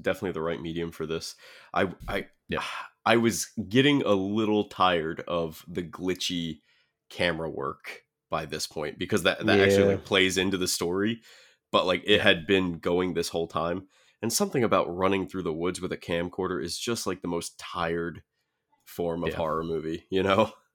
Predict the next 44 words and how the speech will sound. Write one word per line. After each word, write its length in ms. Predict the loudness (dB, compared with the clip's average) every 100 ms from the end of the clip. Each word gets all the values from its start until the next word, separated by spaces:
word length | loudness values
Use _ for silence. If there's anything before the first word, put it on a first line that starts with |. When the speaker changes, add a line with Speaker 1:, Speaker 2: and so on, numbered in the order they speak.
| _ _ _ _ 0
Speaker 2:
Yeah, 180 | 2
it's 200 | 2 0
a 40 | -2
little 160 | -2
boring, 380 | 0 -2 -2 -6 -12 -8 0
uh, 140 | 0
in 80 | 0
that 160 | -2 -2
sense. 240 | -8 -6
I, 100 | -6 -4
I 80 | -4
d-, 80 | -4
I 60 | -4
don't 160 | -6
disagree. 520 | -8 -12 -8 -6 -6 -6
I 100 | -6
think, 360 | -2 -4 -6 -16 _ _ _ -8
I 40 |
mean, 160 | -6 -4
you're 120 | -6
out 100 | -6
in 60 |
the 60 | -8
woods, 260 | -8 -8 -10
so 80 |
I 20 | -12
guess 180 | -12
it 60 | -12
wouldn't 300 | -14 -14 -16 _ _ _
work 180 | -14 -10
out 180 | -10 -10
so 120 | -10
well. 180 | -8 -8
But 160 | -8 0
yeah, 300 | 2 2 0
it, 200 | -2 -2 -2
it's, 400 | -4 -4 -12 -6
it's 120 | -4 -2
interesting. 480 | -4 -8 -12 -14 -16 _ -6
Uh, 200 | -6 -6 -12
I, 80 | -16 -8
I 60 | -6
think 180 | -4
that 160 | -4